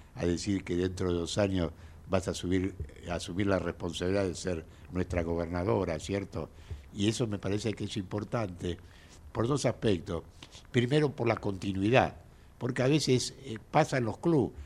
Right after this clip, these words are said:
se inicia un proyecto y en ese periodo no se termina, lo termina el próximo presidente.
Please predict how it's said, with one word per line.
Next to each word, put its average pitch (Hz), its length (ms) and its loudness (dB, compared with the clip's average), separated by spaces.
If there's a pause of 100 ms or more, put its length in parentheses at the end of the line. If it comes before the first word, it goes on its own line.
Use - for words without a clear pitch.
(120)
se - 160 -2
inicia 123 580 2 (120)
un 127 160 -2
proyecto 139 680 2
y 110 220 2
en 110 80 0
ese 131 280 0
periodo 127 640 2 (260)
no 131 100 0
se 135 140 2
termina, 131 500 0
lo 110 140 -2
termina 110 380 -2
el 107 100 -2
próximo 117 420 -4
presidente. 95 720 -4